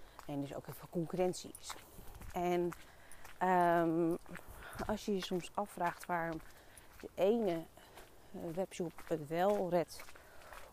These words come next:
om zichzelf goed neer te zetten en de andere niet, dan is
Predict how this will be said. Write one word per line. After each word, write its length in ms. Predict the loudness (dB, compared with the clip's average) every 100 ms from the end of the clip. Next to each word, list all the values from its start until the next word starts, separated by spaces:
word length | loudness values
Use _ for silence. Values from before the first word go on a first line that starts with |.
| 2
om 260 | 6 6
zichzelf 440 | 2 -4 -2 -2 -2
goed 240 | -8 -6
neer 240 | -4 -4 -6
te 80 |
zetten 320 | -10 -10 -8 -10 -10
en 160 | -12 -12 -18 -14
de 80 | -10 -8
andere 260 | -8 -6
niet, 400 | -2 0 0 -2 -14 -20 -20 -20 -20 -12
dan 300 | -4 -2 -2 -4
is 400 | -2 -2 -4